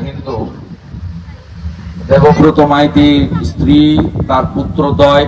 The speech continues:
কন্যা, তার পরিবারের সমস্ত সকলকে আমাদের অন্তর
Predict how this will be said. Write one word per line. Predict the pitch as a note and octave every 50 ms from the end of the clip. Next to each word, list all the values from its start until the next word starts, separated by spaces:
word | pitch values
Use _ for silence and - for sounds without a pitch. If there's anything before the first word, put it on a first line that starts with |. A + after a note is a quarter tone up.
| -
কন্যা, | B2+ B2+ B2+ C3 C3 C3 C3 C3+ - - - - - - - - - - - - - - - - - - - - -
তার | C3 C3 C3+ - -
পরিবারের | C3+ C3+ - - - C#3 C#3 C#3 C#3 C#3 - -
সমস্ত | C3+ - C3+ C#3 - - - - - -
সকলকে | C3 B2+ - C3+ C3+ C3 - - B2+ B2+ A#2 A#2 - - - - - - - - - - - - - - - - - - - - - A#2+
আমাদের | B2+ C3+ B2+ C3+ C3 B2+ B2+ C3
অন্তর | C3 - - D3